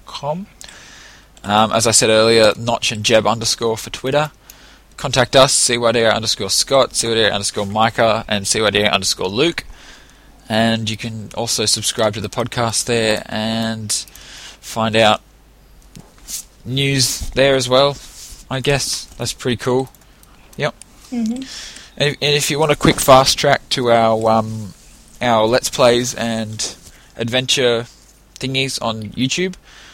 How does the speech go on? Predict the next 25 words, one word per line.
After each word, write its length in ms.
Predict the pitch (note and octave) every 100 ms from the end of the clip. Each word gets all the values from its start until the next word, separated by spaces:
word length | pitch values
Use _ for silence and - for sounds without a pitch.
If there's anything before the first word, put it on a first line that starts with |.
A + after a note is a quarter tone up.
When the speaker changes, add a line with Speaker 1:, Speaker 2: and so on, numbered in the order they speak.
| - -
Speaker 1:
go 160 | C3
to 100 | A#2
bit 600 | G#2+ D3+ C#3+ C3 - C3+ B2+
dot 160 | G#2+
L 200 | A#2 B2+
Y 280 | B2+ A#2+ A#2+
slash 480 | C#3+ - A2 A#2 -
C 220 | - - C#3+
Y 200 | C3 B2
D 200 | B2+ A#2+
I 200 | A#2 A2+
M 240 | - B2+
L 140 | A#2+ A2
P 400 | - B2+ F3 G#3 _ _ _ _ _
for 260 | - A#2
our 120 | A2 G#2+
Let's 200 | A2+ -
Speaker 2:
Mm-hmm. 40 |
Speaker 1:
Plays 420 | C3 A#2 B2+ D#3 -
and 280 | A2 G#2+ A2 _
bit 520 | - C3+ B2+ - C3 B2
dot 140 | G#2+
L 180 | A2 A2
Y 180 | A2+ A2+
slash 500 | A2+ A2 G#2 - -